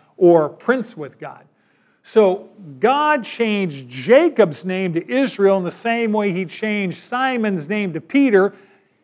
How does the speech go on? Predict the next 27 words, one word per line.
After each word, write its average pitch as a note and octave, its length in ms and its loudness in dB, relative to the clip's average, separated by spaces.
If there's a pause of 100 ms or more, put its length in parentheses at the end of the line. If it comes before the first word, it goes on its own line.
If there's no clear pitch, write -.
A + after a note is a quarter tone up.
(160)
because A3 600 4
he C4 200 2
was G#3+ 220 4
going B3 380 4
to A#3 120 -2
do A3+ 400 2
a G#3+ 160 2
work A3 540 4
in G#3+ 360 -2
their G3+ 280 2
lives G3 760 4
and F#3 340 -10
shape B3+ 480 0
their G3 260 4
character G#3 760 -2
to G#3 220 -12
live G#3 340 2
up G#3 240 0
to G#3 120 -4
the F#3 120 -4
name G3 440 -4
that E3 140 -2
he F3+ 140 0
had D#3 140 -2
chosen D3 460 -6
for - 180 -20
them - 140 -20